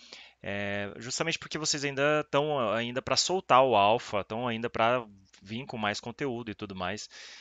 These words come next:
E então as pessoas ainda não sabem o que vem mais de, de mob, o que vem mais de,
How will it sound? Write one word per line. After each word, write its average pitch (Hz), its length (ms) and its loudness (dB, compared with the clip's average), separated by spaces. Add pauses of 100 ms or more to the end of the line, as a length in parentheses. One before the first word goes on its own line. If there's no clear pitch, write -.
(180)
E 117 200 -4
então 135 800 0
as 117 120 -4
pessoas 143 320 -4
ainda 175 160 -2
não 247 100 -6
sabem 143 400 6
o 107 40 -4
que 113 180 -12 (300)
vem 120 180 -2
mais 107 280 -2
de, 113 220 -2
de 110 100 -8
mob, 113 400 4
o 98 40 -8
que 110 140 -10
vem 107 140 -2
mais 98 340 -2
de, 101 260 -6